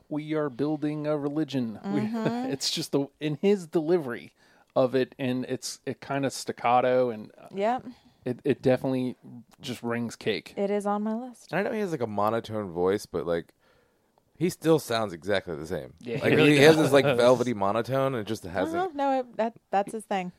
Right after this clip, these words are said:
Speaker 1: He,
Speaker 3: Yeah.
Speaker 1: he doesn't have to blow out his voice. That's
Speaker 3: Yeah,
Speaker 1: what I
Speaker 3: but
Speaker 1: said,
Speaker 3: it,
Speaker 1: like,
Speaker 3: it's, there's something to be said about that. You
Speaker 1: he
Speaker 3: know,
Speaker 1: ca-, he's gonna be able to do it forever, like, until he says, "You know what? I don't wanna do it anymore."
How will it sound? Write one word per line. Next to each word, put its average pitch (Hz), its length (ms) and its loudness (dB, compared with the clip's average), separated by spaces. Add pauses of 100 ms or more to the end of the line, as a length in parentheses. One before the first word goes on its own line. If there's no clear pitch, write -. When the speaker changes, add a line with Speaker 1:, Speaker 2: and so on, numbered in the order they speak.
(100)
Speaker 1:
He, - 60 -2
Speaker 3:
Yeah. 113 300 2
Speaker 1:
he 131 120 -6
doesn't 160 220 -2
have 151 120 -2
to 135 60 -2
blow 127 280 2
out 135 80 4
his 113 120 -4
voice. 135 220 -4
That's 160 120 4
Speaker 3:
Yeah, 196 200 10
Speaker 1:
what - 0 -
I - 20 0
Speaker 3:
but - 20 0
Speaker 1:
said, 135 140 4
Speaker 3:
it, 135 100 -2
Speaker 1:
like, 143 80 2 (400)
Speaker 3:
it's, - 80 -18
there's 143 180 0
something 151 220 -2
to 139 80 -6
be 123 80 -4
said 120 220 0
about 87 220 0
that. 76 260 0
You - 80 -6
Speaker 1:
he 180 80 2
Speaker 3:
know, 104 100 0
Speaker 1:
ca-, 170 80 -2
he's 165 240 -6
gonna 175 160 0
be 170 80 0
able 156 140 0
to 147 60 -2
do 143 180 2
it - 100 0
forever, 139 560 0
like, 120 160 -6
until 139 280 2
he 143 120 -4
says, 135 300 0
"You 208 80 -4
know 285 80 -6
what? 330 180 -8
I 262 80 -2
don't 349 80 -2
wanna 349 160 0
do 349 200 4
it 151 60 2
anymore." 110 420 -6